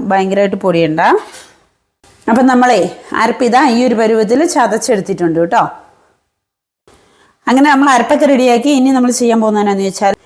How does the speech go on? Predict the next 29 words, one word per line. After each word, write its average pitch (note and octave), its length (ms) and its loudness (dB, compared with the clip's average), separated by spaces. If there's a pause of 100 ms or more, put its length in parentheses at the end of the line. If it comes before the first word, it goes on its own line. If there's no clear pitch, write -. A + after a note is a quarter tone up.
(340)
ഇതുപോലത്തെ C#4+ 520 2
ഒരു A3+ 120 -2
ചീനച്ചട്ടിക്കകത്തോട്ട് G3+ 840 -2
നമ്മുടെ A3 280 0
കടുകെണ്ണ C4 460 2 (100)
ഇല്ലേ, F3 240 -2 (200)
ഇത് G#3 80 -4 (100)
കടുകെണ്ണയിലാവട്ടെ G#3 840 0
ഞാൻ E3+ 160 -2
ആക്കുന്നത്. F3 460 -2 (420)
അപ്പം A#3+ 180 -2 (240)
ഇത് G3+ 100 0 (120)
കടുകെണ്ണ A3+ 380 2 (100)
നമ്മൾ G#3 160 2 (160)
നന്നായിട്ട് G#3 880 0
അങ്ങോട്ട് F#3 260 0 (140)
ചൂടാക്കിയെടുക്കണം. F#3+ 840 -2 (1500)
നമ്മുടെ B3 280 2
കടുകെണ്ണ A#3+ 380 0 (140)
നന്നായിട്ട് C4 640 2 (220)
ആവി D4 280 2
വരുന്ന B3+ 320 0
പോലെ B3+ 200 2 (200)
ചൂടായിട്ടുണ്ട്. A3+ 560 -2 (100)
ഇനി A#3 200 -2
നമുക്കിതിനെ A3 440 -2 (120)
ഓഫ് G3 220 -4
ആക്കാം E3 200 0
കേട്ടോ. A3+ 220 2